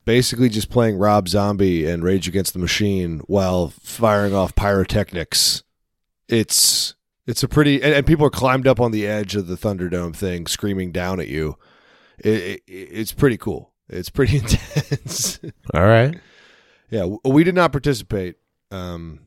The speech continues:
Speaker 2: Well, thankfully.
Speaker 1: si-, simply viewed. Next year, though.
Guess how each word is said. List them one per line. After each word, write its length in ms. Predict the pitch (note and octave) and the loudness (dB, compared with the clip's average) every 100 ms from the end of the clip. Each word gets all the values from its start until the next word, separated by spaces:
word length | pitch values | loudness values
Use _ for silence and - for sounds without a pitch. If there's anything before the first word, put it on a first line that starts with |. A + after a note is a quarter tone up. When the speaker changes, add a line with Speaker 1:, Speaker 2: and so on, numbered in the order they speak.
| - | -2
Speaker 2:
Well, 180 | C#3+ D3 | 2 4
thankfully. 480 | - C3 - D3+ D3 E3 | 4 2 2 0 2 2
Speaker 1:
si-, 20 | |
simply 380 | - - D3 A#2+ | 0 -2 0 0
viewed. 520 | G2 A2 F#2 D#2 D2 - _ _ - | 0 0 -2 -4 -8 -18 _ _ -6
Next 340 | A2+ - - | -4 -4 -6
year, 160 | F2+ D#2+ | -6 -6
though. 380 | D#2 D2 C#2 | -6 -6 -8